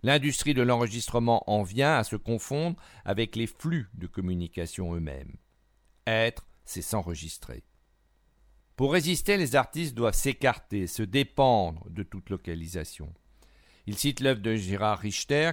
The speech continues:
qui brouille le regard porté sur sa peinture en allant et venant de l'abstraction à l'hyperréalisme, en l'enjoignant de se déplacer ailleurs.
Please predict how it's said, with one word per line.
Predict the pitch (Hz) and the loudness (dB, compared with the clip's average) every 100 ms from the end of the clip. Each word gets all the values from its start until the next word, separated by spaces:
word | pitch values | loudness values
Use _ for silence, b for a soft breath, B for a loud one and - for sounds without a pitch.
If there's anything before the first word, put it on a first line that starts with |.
| - | -2
qui | 110 | -6
brouille | 90 135 120 | -2 0 2
le | 113 | 2
regard | 113 104 113 110 92 - | 2 2 4 4 2 2
porté | 127 - 127 | 0 0 -2
sur | 120 95 | -4 -6
sa | - | -6
peinture | 92 98 92 135 156 | -4 -4 -4 -2 0
en | 113 | 2
allant | 107 110 110 95 | 4 4 4 2
et | 87 | 0
venant | 85 101 117 151 - b - | -2 0 2 2 0 b -6
de | 104 | -2
l'abstraction | 98 - - 104 - 160 - - | 2 2 2 0 -2 -2 -2 -2
à | 117 120 | 0 2
l'hyperréalisme, | 107 - 110 98 95 90 73 73 - b b b - | 0 -2 -2 0 -2 -2 -6 -14 -18 b b b 2
en | 120 | 4
l'enjoignant | 139 151 120 139 131 131 117 - | 6 6 6 4 4 2 0 -2
de | - 90 | -8 -6
se | - | -4
déplacer | 101 117 - 101 95 120 - | -2 -2 -2 -2 -2 -4 -4
ailleurs. | 92 90 76 69 78 | -4 -4 -6 -8 -12